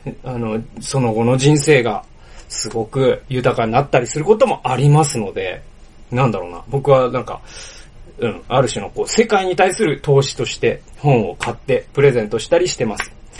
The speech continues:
で、まあ僕自身がね、多くの人からやっぱりこう、本を誰から、結構誰よりもプレゼントされてる、来てる人では、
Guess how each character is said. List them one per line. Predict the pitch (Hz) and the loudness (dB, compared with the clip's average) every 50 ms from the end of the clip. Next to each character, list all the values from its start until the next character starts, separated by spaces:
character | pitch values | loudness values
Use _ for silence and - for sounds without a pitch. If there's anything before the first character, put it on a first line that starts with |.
| - - - - - | -20 -20 -20 -10 0
で、 | - 220 240 | 2 2 4
ま | 254 254 | 4 4
あ | |
僕 | 214 247 233 - 285 | 2 0 -4 -4 -6
自 | 285 254 294 294 311 | -4 -2 -2 0 0
身 | 269 - | 0 0
が | - 110 | 0 -2
ね、 | 113 - 123 - - | -2 -2 -4 -4 0
多 | - 190 180 | 0 0 2
く | - 165 | 2 0
の | 139 127 117 | 0 0 -2
人 | - - - - | -2 -4 -6 -4
か | - 135 147 | -2 0 2
ら | 196 190 143 | 4 4 4
や | 139 139 | 2 2
っ | |
ぱ | - 151 131 | 2 0 0
り | 117 110 | 0 0
こ | - 117 104 101 - - | -4 -4 -2 -2 -4 -6
う、 | - - - - - - - | -12 -14 -14 -14 -16 -6 0
本 | - 202 185 151 120 | 4 4 6 6 4
を | 107 | 4
誰 | 107 110 120 143 156 156 | 2 2 4 4 4 4
か | 185 180 | 4 2
ら、 | 180 - - - - - - - | 0 0 -6 -10 -18 -18 -10 -4
結 | - 165 - | -4 -2 0
構 | - 117 | 0 0
誰 | 107 135 131 147 180 | 2 4 4 6 6
よ | 196 190 | 6 4
り | 190 | 4
も | 196 185 143 | 2 0 0
プ | - 175 | 2 2
レ | 208 | 2
ゼ | 214 196 | 2 2
ン | 143 | -4
ト | 110 - | -6 -6
さ | - - - 151 | -6 -4 -2 -2
れ | 180 - | -2 0
て | - 208 403 | 4 2 2
る、 | - - - - - - - - - | 2 0 -12 -20 -20 -20 -20 -20 -14
来 | - - | -14 -6
て | - - 175 | 0 0 0
る | 139 113 104 | 2 0 -4
人 | - - - 123 | -8 -6 -6 -4
で | 113 104 | -4 -4
は、 | 98 - | -6 -8